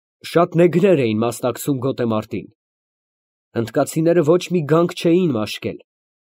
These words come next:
իսկ նեգրերը, ընդհակառակը, դիվային դաժանությամբ կտրել էին նրանց կոկորդները, ում աղաղակներն ու հառաչանքները ցույց էին տալիս, որ կյանքը դեռ նշողվում է նրանց մեջ։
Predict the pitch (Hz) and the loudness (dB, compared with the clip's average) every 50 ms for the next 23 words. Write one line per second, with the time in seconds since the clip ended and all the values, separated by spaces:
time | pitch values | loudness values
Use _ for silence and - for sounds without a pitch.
0 | _ _ _ _ _ _ - 185 190 170 - - 156 160 170 151 139 156 175 180 | _ _ _ _ _ _ -4 -4 -4 -4 -4 0 2 4 4 4 2 2 2 2
1 | 143 110 85 - - _ _ _ - 147 - - 165 160 - 165 156 147 131 107 | 2 0 -4 -8 -12 _ _ _ -4 -4 -2 0 -2 0 0 0 -2 -2 -2 -4
2 | - - - - - _ _ _ _ _ _ _ _ _ _ _ 127 117 143 165 | -8 -10 -16 -20 -20 _ _ _ _ _ _ _ _ _ _ _ -4 0 2 2
3 | 180 160 180 165 170 196 202 170 151 151 156 135 165 160 165 165 - - 190 180 | 4 4 4 4 4 2 2 2 2 2 2 2 2 2 2 0 0 0 0 0
4 | 165 156 - 160 156 - 147 175 175 165 156 147 143 139 135 135 135 147 170 196 | 0 0 0 -2 -2 0 0 0 2 2 4 4 2 2 0 0 0 0 0 0
5 | 190 - - - 135 120 113 131 123 - - - 113 98 - 90 95 - _ _ | 0 -2 -4 -4 -4 -2 -2 -2 -4 -4 -4 -6 -8 -8 -8 -10 -16 -20 _ _
6 | _ _ _ _ _ _ - 190 214 208 190 170 160 160 175 165 147 160 165 - | _ _ _ _ _ _ 0 0 2 4 4 2 4 4 2 2 2 2 0 0
7 | - 185 190 180 156 170 170 147 147 147 143 147 143 - 160 143 - - - 175 | 0 2 2 2 4 2 2 2 2 0 -2 -2 -2 -2 -4 -4 -2 0 0 0
8 | 147 104 82 - _ _ _ _ _ _ - - 180 208 220 214 - - 185 175 | 0 0 -4 -8 _ _ _ _ _ _ -6 -2 0 0 0 0 0 0 2 2
9 | 175 175 - 147 135 147 175 170 - - 151 143 - - 170 170 185 180 - 180 | 2 2 0 0 2 2 0 0 0 0 0 0 0 0 2 2 2 2 0 -2
10 | 151 131 156 165 156 139 147 170 160 - 185 175 151 135 135 160 202 190 143 110 | 0 2 4 4 4 2 0 -2 0 2 2 2 2 2 0 -2 -2 0 0 0
11 | 104 113 110 113 110 110 - - 107 80 - - - | 0 -2 -2 -2 -4 -6 -6 -8 -10 -10 -10 -14 -20